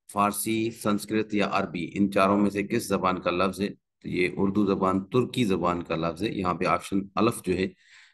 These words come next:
सही होगा। क्वेश्चन नंबर थ्री है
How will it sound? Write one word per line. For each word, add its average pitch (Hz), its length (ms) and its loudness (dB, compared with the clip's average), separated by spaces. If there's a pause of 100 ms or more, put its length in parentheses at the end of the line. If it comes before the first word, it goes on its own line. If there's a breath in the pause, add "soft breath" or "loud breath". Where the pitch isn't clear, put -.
(100)
सही 104 380 4
होगा। 104 280 6 (1600)
क्वेश्चन 117 300 2
नंबर 113 260 4
थ्री 143 300 4
है 131 320 2